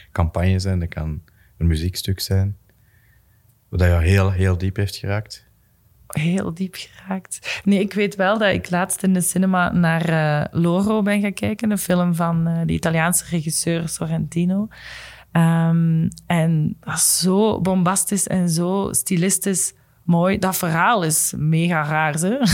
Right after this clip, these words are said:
Speaker 2: <laughs> Dat is, moet niet per se gaan kijken voor het verhaal van Berlusconi. Eh, heel decadent, eh, wordt daar getoond hoe dat hij na zijn succes eigenlijk nog leefde. Een beetje, een beetje heel fout.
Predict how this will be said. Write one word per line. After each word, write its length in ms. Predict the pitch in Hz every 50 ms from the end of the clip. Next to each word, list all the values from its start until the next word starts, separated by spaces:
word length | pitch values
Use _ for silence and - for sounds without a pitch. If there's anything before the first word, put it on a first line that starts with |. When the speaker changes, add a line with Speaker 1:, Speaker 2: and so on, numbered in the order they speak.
| -
Speaker 2:
<laughs> 280 | - - 208 240 202 214
Dat 140 | 247 226 233
is, 320 | - - - - - - -
moet 160 | 208 220 -
niet 160 | 208 233 240
per 120 | - 254 208
se 240 | - - 214 214 233
gaan 200 | 214 214 202 196
kijken 320 | - 196 202 202 226 226
voor 80 | 196 202
het 120 | 208 - -
verhaal 380 | - 180 175 175 175 185 208
van 160 | 196 208 196
Berlusconi. 840 | 180 185 180 180 196 180 - - - 170 180 196 214 226 240 262 247 - - - - - - -
Eh, 280 | - 180 170 170 165 165 -
heel 480 | - 151 127 160 180 196 208 208 196 170
decadent, 760 | 175 175 175 185 175 175 165 175 185 202 202 196 - - -
eh, 640 | - - 170 165 170 170 165 165 165 165 165 165 - 65 64 - - - - _ _
wordt 400 | - - 165 170 170 165 - -
daar 140 | - 156 160
getoond 480 | 165 - 160 - - 156 160 175 185 170
hoe 100 | 175 170
dat 260 | 165 165 165 165 -
hij 360 | 165 165 160 160 160 156 160 - _ _ _ _ _ _ _ _
na 340 | - 165 165 160 147 165 175
zijn 160 | 185 208 208
succes 520 | 185 - - 175 - - - 170 180 165 -
eigenlijk 360 | 175 170 175 175 175 170 -
nog 200 | 170 170 160 -
leefde. 400 | - 160 156 160 175 185 180 196
Een 260 | 202 214 226 208 175
beetje, 400 | 160 175 180 180 - - - - - -
een 120 | - - _ _
beetje 320 | - 196 226 220 - -
heel 300 | 185 139 131 156 165 165
fout. 500 | 156 - - 156 160 165 233 - - -